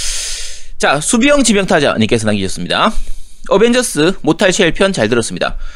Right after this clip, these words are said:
모탈 쉘은 아제트님의 고통받는 스트리밍도 봤었는데 의외로 덤덤하게 말씀하시는 걸 보니 후반부는 수월했나 보네요. 플스파이브의 가격이 공개되면서 본격적으로 차세대를 향한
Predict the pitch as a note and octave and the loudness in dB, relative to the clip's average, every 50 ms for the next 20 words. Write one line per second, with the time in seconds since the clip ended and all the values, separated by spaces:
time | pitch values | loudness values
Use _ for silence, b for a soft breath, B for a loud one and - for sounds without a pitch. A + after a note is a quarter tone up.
0 | B B B E3 F#3+ - C4 B3 B3 B3+ A3+ A3+ A#3 F3 A#2+ - - F3+ G3 A#3+ | B B B 2 2 2 2 2 2 2 2 4 4 2 2 0 0 0 0 0
1 | - - A3 G3 F#3 F#3 G3+ G3+ G3 F3 - G3+ - - C4 A3+ G3 E3+ D3+ D3 | 0 -2 0 0 2 2 4 4 2 2 2 0 2 2 2 2 4 2 2 2
2 | D3 C#3 - - - F3 E3+ E3 D#3 D3 D#3 - C#3 C#3+ D3 B2+ G#2+ F#2+ G2+ C#3 | 2 2 2 0 0 0 0 0 0 0 0 0 -2 -4 -4 -4 -2 0 0 0
3 | B2 F#2 C#2 - - - - b b b b b b b - F#3 G#3+ A#3 A#3+ A3+ | 0 0 -2 -6 -8 -10 -10 b b b b b b b 0 2 2 4 4 4
4 | G3+ E3+ D3 C3 B2 C3 C#3 F#3 G3 G#3+ F#3+ F3+ A#2+ G2+ - - C3+ C3 B2+ C#3 | 2 2 2 0 0 0 2 2 2 2 2 2 2 0 0 0 0 0 0 0
5 | B2+ A2+ G2+ G2 - G2 A2+ C#3+ B2+ F2 - - E3 F#3+ G3+ G3+ G3 G3+ G#3+ A3+ | 0 2 2 0 0 -2 -2 -2 -2 -4 -6 -4 0 2 2 2 2 2 2 2
6 | A#3 A#3+ - - A#3 G#3+ F#3 D#3 B2+ A2+ G2 F2+ D#2+ D2 C#2+ - - - B B | 2 2 2 2 2 2 2 2 0 0 -2 -2 -4 -6 -6 -4 -4 -4 B B
7 | B B B B B B B B B - D#4 - - - A#3 G#3 G#3+ G3 G3 F3+ | B B B B B B B B B 0 0 0 0 0 2 2 4 4 4 4
8 | D#3+ - - G#2+ G2 - - - E3 C3+ - G#2+ A2+ A#2 C3+ C3+ C3 C3 A#2+ A2+ | 4 4 0 -2 2 4 4 4 4 4 2 0 0 2 2 2 2 2 2 2
9 | G#2 A#2 C#3+ - - E3 F#3+ F#3 B3 - - G3 E3+ F3 F#3+ F#3+ - - B3+ B3 | 2 0 0 0 0 0 0 0 0 0 2 2 2 4 2 2 0 0 -2 -2
10 | B3 G#3 F#3+ F#3+ F3 D#3+ D#3 D#3 D3 C#3+ F3 G3 A3 | -2 -2 0 0 2 2 0 0 0 0 0 0 -2